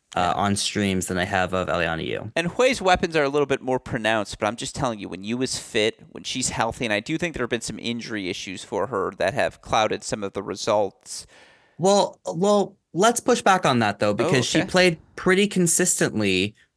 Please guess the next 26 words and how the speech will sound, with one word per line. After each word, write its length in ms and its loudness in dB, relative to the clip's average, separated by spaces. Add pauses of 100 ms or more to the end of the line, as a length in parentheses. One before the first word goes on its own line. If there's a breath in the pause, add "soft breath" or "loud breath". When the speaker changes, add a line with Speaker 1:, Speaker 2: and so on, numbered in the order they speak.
Speaker 2:
between 680 2
twenty 320 2
twenty-two 580 2
and 100 2
twenty 280 0
twenty-three 500 0
hard 260 0
courts. 460 -4 (400 soft breath)
I 40 -2
mean, 200 2
she 400 0 (140)
played 420 4
a 60 6
lot 420 6
of 80 2
I 160 4
T 220 0
F 160 0
matches, 500 2
Speaker 1:
Yeah. 40 0
Speaker 2:
and 80 0
she 140 0
lost 400 0 (540)
all 240 6
of 120 -2
them. 280 -6